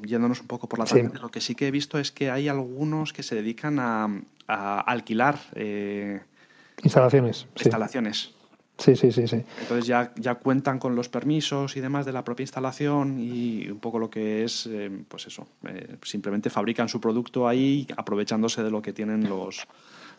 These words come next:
Speaker 1: de los, los otros.
Speaker 2: Sí, pasa mucho. En la industria agroalimentaria pasa muchísimo. Pues, por ejemplo, a nivel de conservas. No deja de ser una marca blanca. Te fabrican para ti y tú le pones otra etiqueta. Eso deja de ser eso. Entonces ya te digo que lo hay en muchísimos sectores, ¿eh?
Speaker 1: Muy bien, pues nada, hemos visto ya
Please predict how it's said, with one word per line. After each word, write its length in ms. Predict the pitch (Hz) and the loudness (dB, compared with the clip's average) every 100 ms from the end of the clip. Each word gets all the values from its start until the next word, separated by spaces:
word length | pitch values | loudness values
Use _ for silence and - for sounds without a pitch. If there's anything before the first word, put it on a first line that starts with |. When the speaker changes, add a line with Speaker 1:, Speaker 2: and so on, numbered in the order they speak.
| _ | _
Speaker 1:
de 180 | - 98 | -8 -4
los, 280 | 95 - - | -4 -6 -10
los 200 | 92 - | -8 -6
otros. 340 | 98 - 427 349 - _ - | -4 -4 -4 -6 -12 _ -6
Speaker 2:
Sí, 180 | - 143 | 6 8
pasa 220 | 135 143 | 10 8
mucho. 260 | 135 - 139 | 8 8 8
En 120 | 131 | 8
la 100 | 131 | 8
industria 300 | 135 147 151 | 8 8 10
agroalimentaria 520 | 147 135 135 139 147 | 10 8 8 10 10
pasa 200 | 147 151 | 8 8
muchísimo. 440 | 131 120 135 131 | 8 6 6 6
Pues, 180 | 120 123 | 4 4
por 160 | 131 127 | 4 6
ejemplo, 240 | 127 127 | 8 8
a 20 | 127 | 8
nivel 220 | 131 123 | 8 6
de 60 | |
conservas. 560 | 120 110 - 135 123 - - - - | 6 8 8 10 6 2 -6 0 8
No 60 | |
deja 120 | 165 160 | 10 10
de 40 | |
ser 80 | 147 | 10
una 80 | 131 | 8
marca 200 | 120 120 | 8 8
blanca. 380 | 156 131 117 - - - - - | 8 6 0 -4 -16 -14 -14 6
Te 180 | 135 | 6
fabrican 380 | 113 135 131 135 | 10 8 10 10
para 200 | 143 139 | 10 10
ti 140 | 135 165 | 10 10
y 40 | |
tú 80 | 165 | 10
le 80 | 139 | 10
pones 200 | 143 117 | 8 8
otra 160 | 120 | 6
etiqueta. 420 | 113 120 127 110 - _ | 6 6 6 2 -4 _
Eso 200 | 131 120 | 0 2
deja 180 | 120 127 | 6 6
de 60 | 110 | 6
ser 140 | 117 | 4
eso. 260 | 120 - - - - - - - | 4 0 -10 -16 -16 -14 -14 0
Entonces 220 | 127 120 | 6 8
ya 80 | 123 | 8
te 100 | 127 | 8
digo 160 | 127 | 8
que 60 | 131 | 8
lo 80 | 123 | 8
hay 100 | 123 | 8
en 60 | |
muchísimos 400 | 117 110 117 113 | 6 4 6 6
sectores, 400 | - - 120 110 | 4 6 4 2
¿eh? 80 | - - _ _ _ _ _ _ - - - _ _ _ _ - - - - - - - - | -4 -12 _ _ _ _ _ _ -20 -20 -20 _ _ _ _ -12 -10 -18 -16 -18 -18 -20 4
Speaker 1:
Muy 120 | 196 | 6
bien, 240 | 135 151 151 | 8 6 4
pues 220 | 120 127 | 0 0
nada, 220 | 123 117 | 0 0
hemos 180 | 117 120 | 0 2
visto 300 | 131 - 120 | 2 0 0
ya 360 | 123 131 117 | 2 2 2